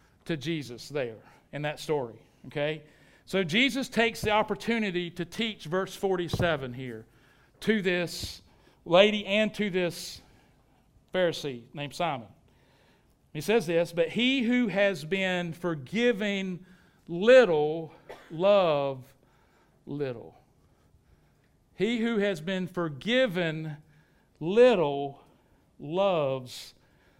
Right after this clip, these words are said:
little. And those who have been forgiven much love much. So here's the kicker. If you're a Christian, you're forgiven much here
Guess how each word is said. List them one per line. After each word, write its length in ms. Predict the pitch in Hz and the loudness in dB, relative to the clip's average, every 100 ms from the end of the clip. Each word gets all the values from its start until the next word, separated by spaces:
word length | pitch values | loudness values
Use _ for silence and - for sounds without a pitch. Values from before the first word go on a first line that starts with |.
| - | -10
little. 460 | 160 156 127 110 - _ _ _ _ _ - | 0 2 2 -4 -12 _ _ _ _ _ -8
And 140 | 151 | 0
those 320 | 180 233 269 | 6 6 4
who 140 | 254 233 | 2 4
have 200 | 226 170 | 2 2
been 180 | 220 - | 0 0
forgiven 640 | 202 160 220 190 190 180 | -2 2 2 2 0 -2
much 880 | 170 220 247 165 156 - - - - _ _ _ _ _ _ _ | 0 4 4 4 0 -8 -14 -14 -16 _ _ _ _ _ _ _
love 800 | 139 160 208 190 151 139 131 123 - - _ _ _ _ | -6 0 4 4 2 -2 -6 -10 -20 -20 _ _ _ _
much. 720 | 151 151 120 - - - - _ _ _ _ _ _ _ _ _ _ | -8 -8 -10 -18 -20 -18 -18 _ _ _ _ _ _ _ _ _ _
So 120 | - | -4
here's 220 | 156 208 175 | 0 2 0
the 60 | |
kicker. 380 | - 175 - 120 | -4 -4 -6 -12
If 120 | 117 | -4
you're 160 | 214 208 | 0 0
a 40 | |
Christian, 760 | - - 208 208 240 254 233 170 - - _ _ _ _ | 0 2 2 2 -4 -2 -4 -8 -18 -20 _ _ _ _
you're 180 | 165 226 | -2 -2
forgiven 1040 | 226 175 151 120 190 214 156 156 143 139 127 _ _ | -2 -4 -6 -2 2 4 2 -4 -6 -10 -14 _ _
much 800 | 135 151 147 120 - - - - _ _ _ | -10 -6 -6 -8 -14 -18 -18 -20 _ _ _
here 440 | 151 147 123 113 | -12 -10 -10 -12